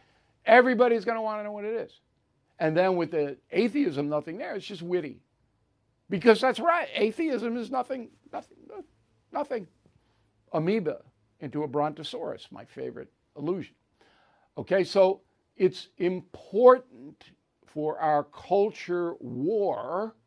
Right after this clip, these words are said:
that our side, traditional people who understand the history of this nation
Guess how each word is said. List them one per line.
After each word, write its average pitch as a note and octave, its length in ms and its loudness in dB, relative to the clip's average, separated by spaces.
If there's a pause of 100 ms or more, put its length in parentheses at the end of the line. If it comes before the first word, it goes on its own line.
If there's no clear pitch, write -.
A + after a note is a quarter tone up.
(840)
that D#3+ 340 2
our F3+ 580 6
side, F3 1080 -2 (360)
traditional D#3 1000 2
people G3 1040 -8 (440)
who E3 200 -8
understand E3+ 760 -4
the C#3+ 80 -2
history E3 540 -8
of C3+ 260 -8
this C3 280 -10
nation F3 840 -14